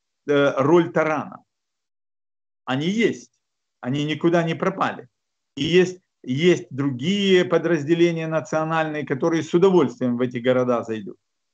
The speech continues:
Но тогда определитесь, что вы это делаете. И тогда, конечно, все силы, ракеты и дроны, которые у нас есть, и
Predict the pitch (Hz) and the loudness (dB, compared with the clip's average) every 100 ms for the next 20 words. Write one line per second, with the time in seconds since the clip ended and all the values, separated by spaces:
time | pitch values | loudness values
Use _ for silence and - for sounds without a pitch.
0 | - 123 131 131 175 202 196 180 180 214 | -4 -2 0 2 2 2 0 0 0 0
1 | 226 202 180 180 196 196 170 151 113 110 | -2 -2 2 6 6 4 0 0 0 -2
2 | - _ _ _ _ _ _ _ _ _ | -12 _ _ _ _ _ _ _ _ _
3 | - 131 139 143 196 202 196 208 196 208 | -10 -2 0 2 0 0 2 0 0 -4
4 | 202 - - 190 165 - 190 151 143 147 | -4 -10 -4 -2 -2 -4 -2 2 2 0
5 | 143 180 156 143 131 120 143 165 143 131 | -2 0 0 -2 -6 -4 -2 -2 -2 -4
6 | 135 151 147 139 139 135 147 151 - 139 | 0 0 2 0 -2 -4 0 0 0 0
7 | 127 | -2